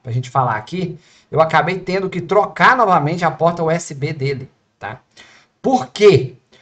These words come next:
Porque depois que eu troquei, eu notei que essa partezinha preta desse aqui, não vai, eu não vou conseguir fazer, focar. Mas tem essa partezinha preta aqui, ó,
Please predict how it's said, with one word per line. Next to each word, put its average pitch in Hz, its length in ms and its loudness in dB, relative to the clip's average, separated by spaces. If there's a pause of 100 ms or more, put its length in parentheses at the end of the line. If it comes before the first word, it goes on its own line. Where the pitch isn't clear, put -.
(200)
Porque 156 280 0
depois 226 420 2
que - 80 -4
eu 240 100 2
troquei, 175 720 -2
eu 160 140 -4
notei 175 600 -4 (560)
que 147 300 -8
essa 240 340 2
partezinha 175 800 -2
preta 147 600 -6 (1080)
desse 156 380 2
aqui, 170 260 -6
não 185 140 -4
vai, 160 200 2
eu 147 60 0
não 175 100 -4
vou 156 140 -6
conseguir 135 400 -6
fazer, 117 480 -8 (200)
focar. 131 420 -8 (560)
Mas 147 440 0
tem 190 120 -2
essa 202 140 -2
partezinha 165 500 0
preta 160 520 -6 (220)
aqui, 139 340 -4
ó, 113 140 0